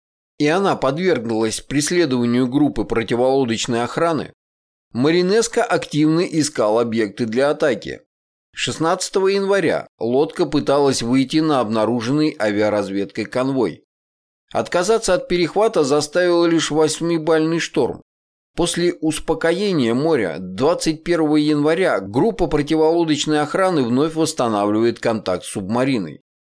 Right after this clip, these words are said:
Несмотря на энергичные действия охотников, немцам не удаётся вытеснить С тринадцать с позиции. Маринеско не желает прибегать к коронному номеру многих командиров лодок Балтфлота,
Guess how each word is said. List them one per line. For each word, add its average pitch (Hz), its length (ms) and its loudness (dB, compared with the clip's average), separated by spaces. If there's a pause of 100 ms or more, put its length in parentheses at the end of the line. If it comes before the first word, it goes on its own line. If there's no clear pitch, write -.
(220)
Несмотря 180 580 0
на 190 180 0
энергичные 175 720 -2
действия 160 460 0
охотников, 151 600 -2
немцам 175 520 -2
не 185 80 0
удаётся 196 600 0
вытеснить 127 600 -2
С 120 220 0
тринадцать 98 580 -4
с - 20 -16
позиции. 127 760 -4 (600)
Маринеско 220 600 0
не 196 220 0
желает 190 520 2
прибегать 113 600 -2
к - 20 -16
коронному 170 600 0
номеру 131 420 0
многих 113 460 -2
командиров 127 580 0
лодок 131 340 0
Балтфлота, 120 880 0